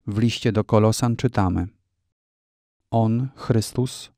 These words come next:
jest obrazem Boga niewidzialnego, pierworodnym wobec każdego stworzenia, bo w Nim zostało wszystko stworzone. I to, co w niebiosach,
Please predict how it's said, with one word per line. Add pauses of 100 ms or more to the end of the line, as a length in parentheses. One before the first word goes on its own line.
(460)
jest
obrazem
Boga
niewidzialnego, (580)
pierworodnym
wobec
każdego
stworzenia, (720)
bo
w
Nim (540)
zostało
wszystko
stworzone. (380)
I
to,
co
w
niebiosach,